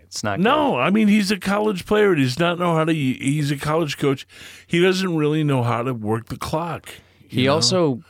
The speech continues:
Speaker 1: can't talk to <clears throat> N B A talent.
Speaker 2: No, no, the bald guy. Who's the bald guy? The assistant.
Speaker 1: Jim Boylan.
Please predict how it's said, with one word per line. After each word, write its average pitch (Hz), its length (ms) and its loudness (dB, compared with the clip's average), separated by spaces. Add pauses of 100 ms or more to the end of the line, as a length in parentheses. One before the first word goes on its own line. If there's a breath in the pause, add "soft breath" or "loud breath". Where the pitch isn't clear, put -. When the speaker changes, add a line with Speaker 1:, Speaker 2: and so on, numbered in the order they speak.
(300 loud breath)
Speaker 1:
can't 147 320 -2
talk 139 280 0
to 104 500 -4
<clears throat> - 40 -16
N 131 160 2
B 123 160 2
A 117 120 2
talent. 117 580 -2 (100)
Speaker 2:
No, 175 440 -2
no, 208 280 0
the 143 140 0
bald 208 380 0
guy. 110 180 -2
Who's 202 240 2
the 226 80 2
bald 165 320 2
guy? 87 240 -2
The 101 160 -2
assistant. 117 520 -2
Speaker 1:
Jim 123 260 2
Boylan. 104 560 0